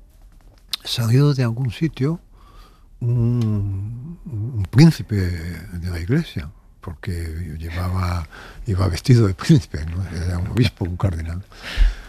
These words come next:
Muy guapo, alto, joven, eh, y tal. Y lo miré y dije, "Joder, yo podía haber sido esto."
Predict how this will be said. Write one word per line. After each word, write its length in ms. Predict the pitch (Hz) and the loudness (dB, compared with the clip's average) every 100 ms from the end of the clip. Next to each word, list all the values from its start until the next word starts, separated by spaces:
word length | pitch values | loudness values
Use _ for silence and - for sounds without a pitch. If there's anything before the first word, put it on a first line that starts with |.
| - - - - - - - - | -20 -20 -20 -14 -14 -12 -16 -2
Muy 240 | 113 120 | 4 6
guapo, 560 | 117 92 147 - 98 76 | 6 6 4 4 -4 -4
alto, 400 | 110 123 101 - | -2 -2 -2 -8
joven, 680 | 90 82 - 143 135 110 92 82 92 - - | -8 -10 4 6 6 4 0 -6 -14 -20 -16
eh, 260 | - - | -14 -12
y 40 | 95 | -4
tal. 280 | 113 147 - - - - - - - - - _ _ | 0 0 -2 -18 -20 -20 -20 -20 -20 -20 -20 _ _
Y 100 | 113 | -2
lo 120 | 101 | 0
miré 240 | 98 95 | -2 -2
y 40 | 113 | -4
dije, 240 | 92 - | -6 -10
"Joder, 240 | 101 113 98 | -8 -6 -6
yo 160 | 95 | -6
podía 260 | 95 104 110 | -6 -4 -2
haber 140 | 110 | -2
sido 260 | 101 - 98 | -4 -4 -4
esto." 240 | 120 - | -4 -6